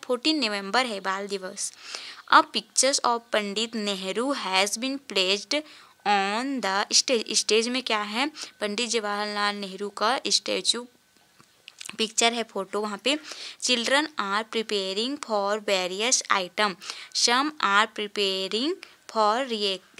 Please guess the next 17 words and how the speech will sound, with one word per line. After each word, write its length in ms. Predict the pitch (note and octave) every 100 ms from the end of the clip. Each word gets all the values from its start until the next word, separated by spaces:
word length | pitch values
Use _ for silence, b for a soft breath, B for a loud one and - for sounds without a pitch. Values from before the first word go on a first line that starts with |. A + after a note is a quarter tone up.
| -
re-, 300 | G3 G3+ - _ _ G3
recitation। 840 | G#3+ - G3+ G#3 - F3+ - F#3+ D3+ - B B B B -
चिल्ड्रन 440 | A3+ G#3+ A3+ A#3+
बहुत 280 | A3 G#3+ A#3
सारे 280 | - A3 A3
क्या 240 | - G#3
कर 220 | G3+ A3+
रहे 120 | A3 A3+
हैं? 140 | A#3 -
आइटम्स 680 | G3 G3 A3+ C4 D4 D4+ C#4+ A#3+ _ _
तैयार 360 | A#3 A#3+ B3+ C4+
कर 220 | - C#4+
रहे 220 | C#4 C4+ C4
हैं, 180 | C4 B3+ - B B B
मतलब 220 | G#3+ G#3+ G#3+
वहाँ 320 | A3 G3 A3 -
पे 420 | A3+ A3+ G#3+